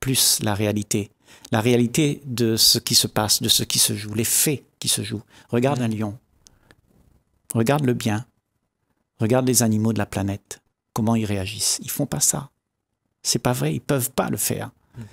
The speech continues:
Speaker 1: Parce que ce n'est pas dans leur nature. Tu vois ? La nature de l'homme, il est comme ça.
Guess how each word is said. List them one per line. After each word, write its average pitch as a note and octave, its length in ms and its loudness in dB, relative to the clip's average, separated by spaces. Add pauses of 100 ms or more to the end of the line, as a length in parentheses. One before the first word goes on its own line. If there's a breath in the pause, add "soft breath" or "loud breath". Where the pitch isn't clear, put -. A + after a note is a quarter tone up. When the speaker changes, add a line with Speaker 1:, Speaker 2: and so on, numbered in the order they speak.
(220 loud breath)
Speaker 1:
Parce B2+ 160 2
que E3 100 2
ce - 140 6
n'est B2+ 100 2
pas E3 220 2
dans C#3+ 100 2
leur A#2+ 180 2
nature. E3+ 600 -2 (1600)
Tu - 120 -8
vois ? C3 200 -2 (920 loud breath)
La B2+ 80 4
nature C3 340 4
de C#3+ 80 2
l'homme, B2 300 4
il G#2+ 100 -2
est - 80 -8
comme G2+ 140 -6
ça. G#2 220 -8